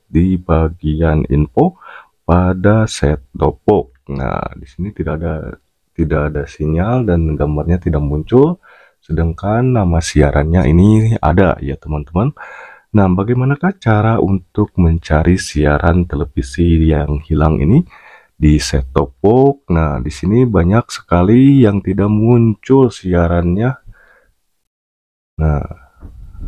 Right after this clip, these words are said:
seperti Indosiar tidak muncul siarannya. Nah, simak videonya sampai selesai ya, teman-teman.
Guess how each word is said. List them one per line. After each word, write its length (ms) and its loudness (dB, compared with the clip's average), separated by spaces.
seperti 460 -2
Indosiar 640 0
tidak 240 0
muncul 560 2
siarannya. 720 2
Nah, 160 2
simak 480 2
videonya 560 2
sampai 560 -4
selesai 640 -2
ya, 160 0
teman-teman. 720 0